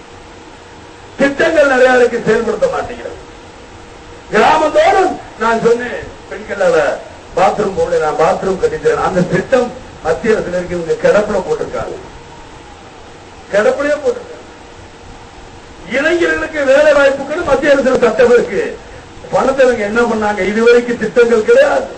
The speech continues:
நானாவது நம்ம இளைஞர்களுக்கு கம்ப்யூட்டர் கத்துக்கணும், ஆட்டோ கொடுக்கணும், வேலை வாய்ப்பு கொடுக்கணுங்கிறேன். இதை விட முக்கியமா வரத்தை வாங்கக்கூடாது, போதும். வீட்டுல சொல்லுவாங்க, அக்காவும் தங்கச்சி வரதட்சணை கொடுத்துட்டு,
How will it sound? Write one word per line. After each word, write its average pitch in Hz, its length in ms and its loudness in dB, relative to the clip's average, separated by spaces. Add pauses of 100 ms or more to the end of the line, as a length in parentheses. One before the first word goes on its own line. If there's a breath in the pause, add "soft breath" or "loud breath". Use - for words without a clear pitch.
(1700)
நானாவது 269 420 4
நம்ம 262 240 -2
இளைஞர்களுக்கு 262 580 0
கம்ப்யூட்டர் 254 400 2
கத்துக்கணும், 233 560 0 (680)
ஆட்டோ 269 260 6 (100)
கொடுக்கணும், 226 560 4
வேலை 240 240 4
வாய்ப்பு 214 320 0
கொடுக்கணுங்கிறேன். 202 680 -4 (400)
இதை 214 140 2
விட 269 140 6 (100)
முக்கியமா 269 300 2 (100)
வரத்தை 254 420 2 (100)
வாங்கக்கூடாது, 190 540 0 (120)
போதும். 254 360 4 (1700)
வீட்டுல 185 340 2
சொல்லுவாங்க, 240 400 6
அக்காவும் 247 400 4
தங்கச்சி 240 380 2
வரதட்சணை 240 420 2
கொடுத்துட்டு, 233 500 2